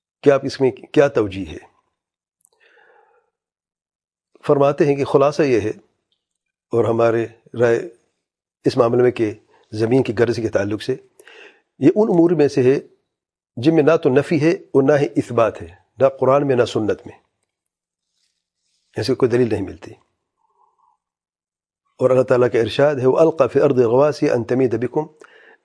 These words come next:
اس آیت میں صریح دلالت نہیں ہے کہ زمین گردش کرتی ہے، جبکہ بعض لوگ اسے دلیل پکڑ کے حجت پیش کرتے ہیں۔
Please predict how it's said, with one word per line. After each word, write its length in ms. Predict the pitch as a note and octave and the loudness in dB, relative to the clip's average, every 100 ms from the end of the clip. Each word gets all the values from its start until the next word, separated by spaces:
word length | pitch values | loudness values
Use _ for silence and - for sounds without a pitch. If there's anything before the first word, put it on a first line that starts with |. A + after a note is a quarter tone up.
| _ _ _ _ | _ _ _ _
اس 160 | E3 - | 0 2
آیت 200 | D#3 D3+ | 2 2
میں 100 | D3 | -2
صریح 360 | - C#3 E3+ - - _ | 0 2 2 -2 -10 _
دلالت 480 | - A#2 C#3 D3+ C3+ | -6 0 2 2 0
نہیں 220 | C#3 C#3 | 0 0
ہے 80 | D3 | 0
کہ 120 | D3 | -2
زمین 300 | A2+ A#2+ B2+ A#2 | -2 -2 0 -2
گردش 300 | G#2 A2 - | -2 -4 -8
کرتی 340 | G2+ - D#2 | -12 -14 -18
ہے، 60 | - _ _ _ _ _ _ _ _ _ _ _ _ _ _ _ A#2 - - _ _ _ _ _ - | -20 _ _ _ _ _ _ _ _ _ _ _ _ _ _ _ _ -14 -14 _ _ _ _ _ -4
جبکہ 240 | A#2 C#3 | -2 0
بعض 260 | A#2 C3 C3+ | 0 0 0
لوگ 140 | C#3 | -2
اسے 220 | F3+ C#3+ | -2 -4
دلیل 360 | C3+ B2+ C3+ C3+ F#2 _ _ | -2 0 0 0 -6 _ _
پکڑ 260 | A#2 - A2+ | -6 -4 -4
کے 180 | C#3 - _ - | -6 -8 _ -10
حجت 280 | B2+ B2 - | -2 -2 -2
پیش 160 | G#2+ - | -4 -4
کرتے 300 | G2 - | -10 -10
ہیں۔ 140 | - | -16